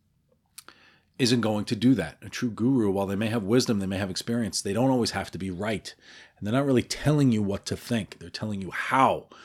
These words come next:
to think about things so you can come to your own conclusion. And when so much change is happening, and there is so much change happening, like, fundamental, crazy, like, I'm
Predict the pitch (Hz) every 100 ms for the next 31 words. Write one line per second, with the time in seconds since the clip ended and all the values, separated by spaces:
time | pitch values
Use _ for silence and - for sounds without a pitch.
0 | - _ - - 147 113 101 90 101 92
1 | 95 104 117 117 - 98 104 98 92 87
2 | 104 - 147 147 87 73 _ - - -
3 | - - 131 127 123 120 113 123 113 -
4 | 190 202 - - 175 131 - - 131 107
5 | 95 76 - _ _ _ _ _ _ _
6 | _ _ _ _ _ _ _ _ _ _
7 | _ _ 131 120 120 107 - 160 160 151
8 | - - 131 113 113 107 104 82 73 90
9 | 92 - - 190 175 160 143 131 120 107
10 | - - 143 123 98 98 101 95 101 90